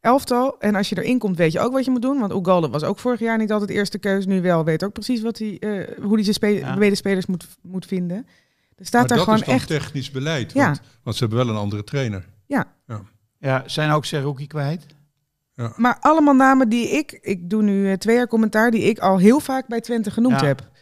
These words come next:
Speaker 1: En dat betekent dus dat ze dan misschien net tegen de basis aanzaten. En nu dus zonder enig
Speaker 3: Ja.
Speaker 1: aanpassingsprobleem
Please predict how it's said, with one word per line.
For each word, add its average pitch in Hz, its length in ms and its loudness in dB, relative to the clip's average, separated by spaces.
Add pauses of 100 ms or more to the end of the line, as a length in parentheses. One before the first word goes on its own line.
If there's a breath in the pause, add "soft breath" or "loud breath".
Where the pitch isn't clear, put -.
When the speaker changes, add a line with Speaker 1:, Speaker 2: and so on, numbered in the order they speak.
(320)
Speaker 1:
En 196 120 -6
dat 196 100 0
betekent 226 360 0
dus 202 120 0
dat 190 180 -2
ze - 80 -4
dan 180 160 2
misschien 185 240 -2
net 185 140 0
tegen 180 200 -6
de 190 60 -6
basis 175 260 -4
aanzaten. 190 520 0
En 208 140 0
nu 226 120 4
dus 202 260 0
zonder 302 380 0
enig 196 260 0
Speaker 3:
Ja. 143 60 -2
Speaker 1:
aanpassingsprobleem 170 680 -2